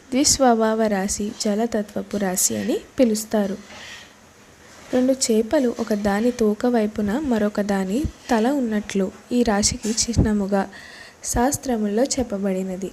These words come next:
మీనరాశి వారు వ్యక్తిగత సంపాదనకు జీవిత భాగస్వామి అదృష్టం తోడై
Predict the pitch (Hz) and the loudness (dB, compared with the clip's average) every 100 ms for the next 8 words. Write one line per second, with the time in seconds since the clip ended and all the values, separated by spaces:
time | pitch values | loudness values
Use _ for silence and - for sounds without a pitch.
0 | - 202 190 190 185 185 - 196 185 359 | -6 -4 -2 -2 -2 -4 -4 -2 0 0
1 | - - - - - 240 240 - 392 330 | -2 -12 -20 -20 4 4 4 2 2 2
2 | 254 240 - 214 214 233 226 208 190 226 | 2 0 0 0 0 0 2 0 2 6
3 | 320 262 220 214 240 220 202 202 - - | 6 6 6 6 6 6 4 4 2 2
4 | 196 190 - 190 185 196 214 - 185 196 | 0 -4 -4 -4 -2 2 4 4 0 0
5 | 185 175 240 | 0 4 4